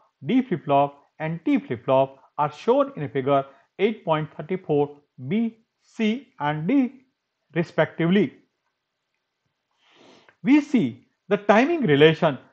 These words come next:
implicit in a flip-flop table are brought to the forefront by finite state machine concept and state transition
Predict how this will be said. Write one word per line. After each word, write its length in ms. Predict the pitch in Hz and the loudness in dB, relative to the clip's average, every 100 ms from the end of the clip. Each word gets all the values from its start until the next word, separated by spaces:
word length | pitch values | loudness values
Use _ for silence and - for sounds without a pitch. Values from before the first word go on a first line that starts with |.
| _ - | _ -18
implicit 580 | 285 320 233 175 143 - _ _ | -8 -2 0 0 -2 -4 _ _
in 80 | 160 | -6
a 60 | 160 | -6
flip-flop 640 | - 240 - 202 196 - - - | -4 -4 2 2 2 -6 -14 -6
table 340 | 135 123 120 - _ _ 156 | -2 0 -2 -6 _ _ -8
are 140 | 147 | 0
brought 340 | 170 240 247 | 2 2 0
to 100 | 143 | -6
the 240 | 117 123 127 _ _ - | -4 -4 -4 _ _ -2
forefront 540 | 339 262 - 135 127 117 _ - | 0 0 0 -2 -2 -10 _ -2
by 220 | 131 135 | 0 0
finite 440 | - 226 294 294 | -2 -2 0 -2
state 320 | - - 127 117 | -2 -2 0 -2
machine 400 | 113 143 151 147 | -4 -2 -2 -2
concept 480 | 147 - 175 147 - _ - | -4 0 0 0 -6 _ -12
and 160 | 143 147 | -10 -10
state 320 | - 262 208 | -10 -10 -8
transition 500 | 127 120 113 160 | -8 -8 -4 -4